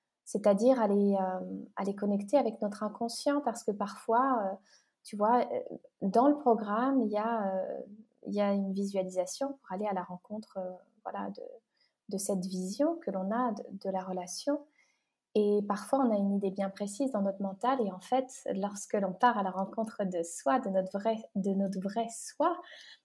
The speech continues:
qui est souvent logé, euh, ben voilà, au niveau de notre cœur, de notre âme, et, et puis de tout ce qu'on a, euh, au niveau de notre inconscient, on en, on n'en est pas forcément consciente de tout ça, ce qui pourrait nous rendre heureuses,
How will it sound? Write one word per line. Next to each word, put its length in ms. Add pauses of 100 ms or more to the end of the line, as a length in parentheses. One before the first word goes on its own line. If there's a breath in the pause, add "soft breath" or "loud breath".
(340)
qui 200
est 80
souvent 300
logé, 560
euh, 180 (400)
ben 280
voilà, 380
au 40
niveau 220
de 80
notre 240
cœur, 300
de 60
notre 360
âme, 320 (640 loud breath)
et, 260
et 80
puis 180
de 80
tout 220
ce 120
qu'on 240
a, 380
euh, 140
au 40
niveau 240
de 60
notre 240
inconscient, 460
on 100
en, 80 (220)
on 40
n'en 180
est 200
pas 120
forcément 400
consciente 520 (140)
de 60
tout 120
ça, 280
ce 80
qui 100
pourrait 220
nous 120
rendre 260
heureuses, 360